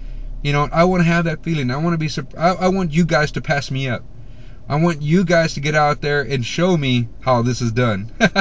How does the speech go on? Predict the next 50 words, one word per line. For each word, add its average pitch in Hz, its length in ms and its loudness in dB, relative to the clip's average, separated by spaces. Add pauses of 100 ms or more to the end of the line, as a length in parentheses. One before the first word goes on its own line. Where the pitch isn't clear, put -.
(540)
You 160 120 4
know 160 220 6
what? 185 240 4
But, 156 160 0
you 165 60 4
know, 160 100 4
I'm 165 240 4
gonna 175 160 4
be 170 180 6
there 160 140 2
with 147 200 -2
you 143 100 0
all 139 160 2
along 139 260 2
the 135 80 0
way. 127 240 2
And 120 100 0
when 127 100 0
you 127 80 0
can't 160 240 0
necessarily 139 340 -2
be 131 120 0
there, 123 180 0
I'll 135 180 4
be 127 120 2
there 120 140 2
for 117 240 -2
you. 101 160 -2
But 113 200 0 (680)
I 156 100 6
thought 170 220 6
it - 20 4
was 156 80 0
pretty 135 220 -2
powerful 135 400 2
when 127 80 0
he 127 80 0
said, 131 260 0 (400)
he 135 140 -2
made 147 180 2
the, 139 80 0
the, 127 280 -2
the, 120 220 0 (300)
the 127 220 -2
great 143 320 0
distinction 151 560 0
between 127 500 0 (400)
independent 156 640 2
and 123 120 -2
dependent. 123 500 0